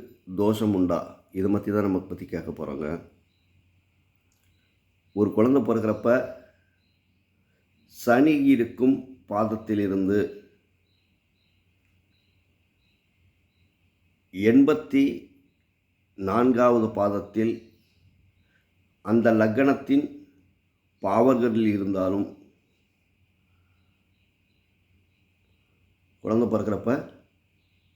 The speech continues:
சந்திரனை குறிப்போம். அந்த சந்திரன் இருக்கும் பாதத்தில் இருந்து தொண்ணூத்தி ஏழாவது பாதத்தில் அந்த லக்னத்தின்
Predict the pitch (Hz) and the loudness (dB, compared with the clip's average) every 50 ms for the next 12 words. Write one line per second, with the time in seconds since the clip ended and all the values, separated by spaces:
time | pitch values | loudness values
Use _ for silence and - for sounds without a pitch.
0 | _ _ _ _ _ _ _ _ _ _ _ _ _ _ _ _ _ _ _ _ | _ _ _ _ _ _ _ _ _ _ _ _ _ _ _ _ _ _ _ _
1 | _ _ - 104 101 117 117 127 127 120 - 104 - 92 - - 90 98 104 98 | _ _ -8 -2 0 2 2 2 2 2 0 -2 -6 -6 -6 -6 -8 -8 -8 -8
2 | 90 - _ _ _ _ _ _ _ _ _ _ _ _ _ _ _ _ _ _ | -12 -16 _ _ _ _ _ _ _ _ _ _ _ _ _ _ _ _ _ _
3 | _ _ _ _ _ _ _ 101 117 127 117 135 - - 139 131 139 143 147 156 | _ _ _ _ _ _ _ -2 -2 2 2 2 0 2 2 2 4 4 4 4
4 | 156 156 143 131 117 - - 131 131 113 - 110 110 113 117 113 110 110 - 113 | 4 4 4 2 0 0 0 0 0 0 0 0 2 2 2 2 -2 -2 0 0
5 | 110 104 98 101 101 101 98 110 113 123 127 120 123 - - - _ _ _ _ | 0 0 0 -2 -2 -2 0 2 2 2 2 0 -4 -12 -18 -20 _ _ _ _
6 | _ _ _ _ _ _ _ _ _ _ _ _ _ _ _ _ _ _ _ _ | _ _ _ _ _ _ _ _ _ _ _ _ _ _ _ _ _ _ _ _
7 | _ _ _ _ _ _ _ _ _ _ _ _ _ _ _ _ _ _ _ _ | _ _ _ _ _ _ _ _ _ _ _ _ _ _ _ _ _ _ _ _
8 | _ _ _ _ _ _ _ _ _ _ _ _ _ _ _ 135 139 143 156 165 | _ _ _ _ _ _ _ _ _ _ _ _ _ _ _ 6 6 8 6 4
9 | 170 165 165 165 - 160 165 160 143 131 127 127 131 139 135 131 127 120 117 107 | 2 2 0 -4 -2 0 0 2 4 4 4 6 6 4 4 4 2 -2 -4 -4
10 | - 110 110 110 110 107 107 - - 123 127 143 - - - - - _ _ _ | -2 0 0 0 0 -4 -4 -6 -4 -2 -2 -2 -4 -6 -14 -20 -20 _ _ _
11 | _ _ _ _ _ _ _ _ _ _ _ _ _ _ _ _ _ _ _ _ | _ _ _ _ _ _ _ _ _ _ _ _ _ _ _ _ _ _ _ _
12 | _ _ _ _ _ _ _ _ _ _ _ _ 92 101 95 110 - 107 107 104 | _ _ _ _ _ _ _ _ _ _ _ _ -4 -2 0 2 2 2 2 2
13 | - 123 123 113 - - 135 127 135 | 2 0 0 0 0 0 0 0 0